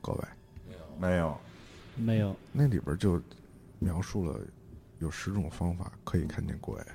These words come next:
Speaker 1: 其中有一种就是在屋子里打伞。当然，你这屋子里要不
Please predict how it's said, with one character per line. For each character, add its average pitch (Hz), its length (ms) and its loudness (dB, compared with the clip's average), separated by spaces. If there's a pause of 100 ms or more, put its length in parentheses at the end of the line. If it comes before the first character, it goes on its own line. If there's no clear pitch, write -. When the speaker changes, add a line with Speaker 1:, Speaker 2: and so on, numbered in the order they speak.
(1600)
Speaker 1:
其 - 180 8
中 117 180 8
有 85 180 8
一 107 60 10
种 92 220 2
就 90 140 2
是 85 160 0
在 85 160 0
屋 92 200 2
子 95 80 2
里 76 220 0
打 85 180 -2
伞。 - 220 -4 (1200)
当 90 140 2
然， 104 120 6
你 90 60 4
这 - 140 -4
屋 95 200 4
子 104 100 6
里 67 100 2
要 104 120 4
不 - 140 2